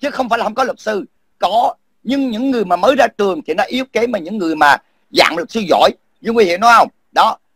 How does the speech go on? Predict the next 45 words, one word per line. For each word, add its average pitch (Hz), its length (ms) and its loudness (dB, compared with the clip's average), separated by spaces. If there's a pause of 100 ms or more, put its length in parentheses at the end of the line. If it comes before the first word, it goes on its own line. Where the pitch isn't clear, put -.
nó 247 160 -4
vẫn 214 220 -4
có 247 140 0
luật 226 180 -4
sư 175 300 -8 (280)
chứ 208 60 -12 (100)
không 170 160 -6
có. 170 280 -2 (680)
Chứ 233 80 -8
nó 247 140 0
không 220 120 -4
có 247 80 -4
luật 202 100 -6
sư 196 100 -10
là 156 80 -4
không 170 120 -12
đúng. 269 260 0 (400)
Đó, 165 580 0
như 156 80 -16
thế. 180 300 -4 (920)
Và 160 220 2
thứ 233 200 -10
ba, 214 360 2 (420)
<clears throat> - 80 -6 (920)
cái 196 220 -4
mà 175 240 -2
về 139 440 -4
bảo 123 240 -8
hiểm 175 200 -12
xe, 196 320 0 (380)
nói 190 260 -2
chỗ, 135 100 -2
à, 139 760 0
Long 151 300 -2
vậy 135 80 -8
đó. 165 180 -2 (1160)
Bên 202 200 -8
Mỹ, 180 300 -4
bên 180 180 2
Việt 156 120 -8
Nam 156 180 0
thì 143 80 -4
chị 135 180 -14
em 156 200 -2
biết, 180 140 -6